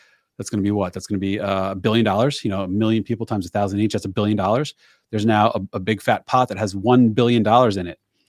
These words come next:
That pot now has a lot of, of pooled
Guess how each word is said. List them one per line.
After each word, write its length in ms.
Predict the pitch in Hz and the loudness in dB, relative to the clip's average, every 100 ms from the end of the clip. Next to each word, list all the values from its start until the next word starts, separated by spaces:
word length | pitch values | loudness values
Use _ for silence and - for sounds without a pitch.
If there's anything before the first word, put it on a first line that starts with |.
| _ - | _ -8
That 260 | 104 127 - | -4 -4 -2
pot 300 | 139 160 113 | 2 2 2
now 240 | 107 101 | 0 0
has 160 | 110 101 | 0 -2
a 60 | |
lot 560 | 95 104 107 120 139 131 | -4 0 2 6 4 4
of, 240 | 107 92 - | -2 -4 -6
of 180 | 101 85 | -6 -6
pooled 480 | - - 139 131 117 | -12 -2 2 4 2